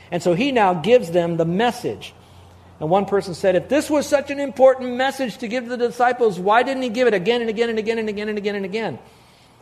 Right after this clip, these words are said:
I, my opinion is, when Jesus speaks, he only needs to say it one time.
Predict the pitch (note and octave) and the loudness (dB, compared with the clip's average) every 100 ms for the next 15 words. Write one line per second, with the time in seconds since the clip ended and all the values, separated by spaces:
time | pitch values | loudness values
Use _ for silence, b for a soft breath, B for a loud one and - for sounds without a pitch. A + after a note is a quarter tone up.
0 | b _ - - E3 F3 E3 - B3+ G3 | b _ -16 -12 -4 -4 -4 -6 -6 -6
1 | C3+ B2 B2+ - _ _ _ _ _ _ | -6 -6 -10 -18 _ _ _ _ _ _
2 | D#3 D#3+ G3+ B3 F#3+ E3+ - F#3+ D3+ G3+ | -4 -4 -4 -6 -6 -8 -4 -6 -4 -6
3 | G3 E3 D#3 - D3 D#3 C3+ - B2 B2+ | -4 -4 -6 -10 -10 -6 -6 -6 -12 -10
4 | E3+ C3 G#2+ | -10 -12 -14